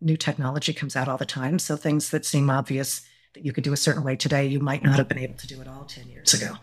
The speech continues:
So that's how I rationalize that. I never felt belittled by the doctors. I did feel like they had some blind spots,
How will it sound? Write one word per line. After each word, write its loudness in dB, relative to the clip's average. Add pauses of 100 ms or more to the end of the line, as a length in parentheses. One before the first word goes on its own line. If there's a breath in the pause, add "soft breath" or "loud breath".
(420 soft breath)
So 2
that's 2
how 4
I 2
rationalize 2
that. 2 (320 soft breath)
I 4
never 6
felt 2 (200)
belittled 4 (140)
by 4
the 0
doctors. 0
I -2
did -2
feel 2
like 0
they 0
had -2
some -6
blind -2
spots, 0